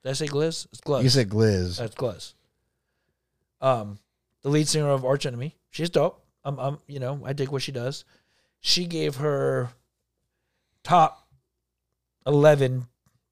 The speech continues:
Speaker 1: death metal vocalists. And I guess she said that it was hard for her to choose, so she decided to put other people in there who use death metal
Speaker 2: Wouldn't that make it
Speaker 1: techniques.
Speaker 2: harder to choose?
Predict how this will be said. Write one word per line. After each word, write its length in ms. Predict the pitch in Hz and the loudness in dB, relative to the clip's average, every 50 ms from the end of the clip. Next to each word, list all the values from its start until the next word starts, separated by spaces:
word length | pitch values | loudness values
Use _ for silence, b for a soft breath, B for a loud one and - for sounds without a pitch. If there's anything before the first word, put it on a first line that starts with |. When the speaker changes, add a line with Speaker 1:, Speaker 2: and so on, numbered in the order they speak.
| _ _ - - | _ _ -8 -4
Speaker 1:
death 220 | - 143 135 127 - | -2 -2 0 -2 -2
metal 200 | 135 120 113 101 | -4 -2 -2 -4
vocalists. 600 | 101 98 98 - 90 92 104 104 - - - - - | -6 -8 -10 -12 -14 -16 -14 -12 -10 -10 -8 -8 -6
And 120 | 135 131 | -4 -4
I 60 | 131 131 | -2 -2
guess 220 | 143 151 156 139 | 0 0 0 0
she 260 | - - 160 156 147 | -2 -2 -4 -4 -4
said 440 | 123 - - - 135 135 127 127 123 | -4 -2 -2 0 0 -2 -2 -4 -6
that 680 | 120 113 113 113 117 117 - _ - - - - - - _ _ _ _ _ _ _ _ _ _ _ _ _ _ _ _ _ _ _ _ _ _ _ _ _ _ _ _ - | -8 -6 -4 -4 -6 -6 -8 _ -6 -6 -4 -4 -6 -8 _ _ _ _ _ _ _ _ _ _ _ _ _ _ _ _ _ _ _ _ _ _ _ _ _ _ _ _ -6
it 60 | 127 | -4
was 160 | 131 131 117 | -2 -2 0
hard 260 | 120 131 151 151 143 | 2 4 4 4 4
for 100 | - 165 | 2 0
her 40 | 143 | -2
to 80 | 143 135 | -2 -2
choose, 540 | - - - 165 160 151 139 139 135 127 - | -2 -2 -2 -2 -2 -2 -2 -2 -4 -2 -2
so 120 | - 131 | -2 -2
she 200 | 123 - 139 127 | -2 -2 -4 -4
decided 480 | 123 123 117 - 147 143 143 135 127 - | -6 -6 -2 0 2 2 2 2 -2 -6
to 60 | 117 | -10
put 280 | - - 147 143 - - | -6 -4 -6 -6 -4 -6
other 220 | - 131 143 135 123 | -4 -4 -2 -4 -4
people 380 | - 135 131 127 - 120 120 | -6 -8 -8 -6 -4 -2 -2
in 80 | 117 120 | -2 -2
there 200 | 123 117 113 107 | -4 -4 -4 -4
who 200 | 110 123 120 113 | -2 -2 -4 -4
use 720 | 107 107 - 110 131 139 139 127 127 127 123 117 110 - | -6 -8 -10 -8 -6 -4 -4 -2 -2 -2 -2 -4 -4 -6
death 260 | - 120 113 107 - | -6 -8 -8 -8 2
metal 80 | 147 180 | 6 8
Speaker 2:
Wouldn't 180 | 208 196 190 202 | 8 8 8 8
that 180 | 220 214 196 202 | 6 6 8 8
make 160 | 202 208 208 196 | 8 6 8 8
it 60 | 202 | 6
Speaker 1:
techniques. 120 | 165 113 | 6 8
Speaker 2:
harder 320 | 131 135 143 143 180 190 196 | 8 10 10 8 8 4 4
to 100 | 185 170 | 4 2
choose? 600 | 147 - - 147 151 156 170 196 196 - - - | 0 2 2 4 4 4 2 0 -2 -6 -10 -12